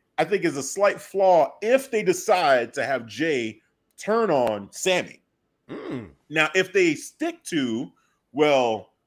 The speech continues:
Speaker 1: Jey leaving was a real reaction, right? He actually felt certain, a certain type of way
Speaker 2: Yeah.
Speaker 1: about what was happening, and the look that he gave Roman Reigns was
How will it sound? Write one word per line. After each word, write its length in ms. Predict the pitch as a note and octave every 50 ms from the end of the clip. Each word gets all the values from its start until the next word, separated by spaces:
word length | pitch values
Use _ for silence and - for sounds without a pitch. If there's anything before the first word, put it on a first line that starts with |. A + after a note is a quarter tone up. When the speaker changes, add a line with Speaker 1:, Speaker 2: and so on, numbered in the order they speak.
| _ _ _ _ A#2+ A2
Speaker 1:
Jey 640 | G2 G#2 C3+ F#3 G#3+ G#3+ G#3+ G3+ G3+ G#3+ G#3+ - _ _ _ _ _
leaving 600 | G#2+ A2+ C#3 G#3 A3+ A3 D#3 C#3+ B2+ A#2+ A#2 B2+ C3 A#2+
was 280 | A2 C3+ C#3 C3 C3
a 120 | C3 A2+ G2+
real 640 | G#2 A2 B2 D#3+ G3 G#3 G#3 G#3 G#3 G3+ G3+ F#3+
reaction, 720 | E3+ F3 D#3+ D#3+ D#3+ E3+ D3 C3 - - - - F#2+ D2+ _ _ _ _ _ _ _
right? 320 | A2 A2+ A#2+ A#2+ A#2+ A#2 - _ _ _ _ _ _
He 260 | - F3+ G3+ - - - -
actually 600 | - - A#3 - - - G#3+ A3 G3+ G3+ G3+ F#3+
felt 580 | F3 _ _ _ - - G3 F3+ F3+ - - -
certain, 400 | - - - - G#3+ G#3 G3 - -
a 80 | E3 G3+
certain 340 | - - C4+ B3+ A#3+ C4 C4
type 240 | - A3+ G#3+ G#3+ A3
of 100 | A#3 A#3
way 380 | A#3 F#3 C3+ B2+ - G#3+ - _ _ -
Speaker 2:
Yeah. 140 | C#3 B2 B2+ D#3 E3+
Speaker 1:
about 360 | D#3+ C3+ D#3 C3+ G#2+ G2 A2
what 180 | B2+ E3+ A3 B3
was 120 | C4+ B3+
happening, 540 | G#3 G3+ D3+ B2 - - - A2+ B2+ F3+ - _ _ _ _ _ _ _ _ _ _ -
and 260 | E3 D#3 D3 C#3+ C3
the 60 | C3
look 400 | B2+ A#2+ B2 D#3 A3+ C4 B3+ -
that 120 | A3 G#3+ F#3+
he 120 | G#3 A3
gave 420 | F#3 E3 F#3+ F3+ E3 E3+ E3 C#3 B2+
Roman 280 | D#3 F3+ F#3+ F#3 E3 D3+
Reigns 320 | D#3 D#3 D#3+ D#3 C#3+ G#2
was 220 | A2 A#2 G#2 F#2